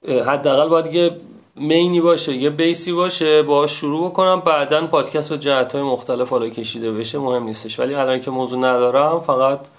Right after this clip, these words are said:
اومدم ابراز دلتنگی کنم، یه سلامی بکنم، یه خورده حرف بزنم و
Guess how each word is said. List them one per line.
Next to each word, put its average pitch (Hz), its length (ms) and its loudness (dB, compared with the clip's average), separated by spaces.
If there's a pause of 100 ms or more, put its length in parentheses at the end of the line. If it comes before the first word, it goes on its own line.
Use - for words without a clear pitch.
(340)
اومدم 131 440 2
ابراز 127 440 -2
دلتنگی 120 680 -2
کنم، 165 520 2
یه 147 80 -4
سلامی 139 680 2
بکنم، 151 680 0 (480)
یه 131 80 -8
خورده 117 300 -2
حرف 143 460 -2
بزنم 151 720 2 (840)
و 120 380 2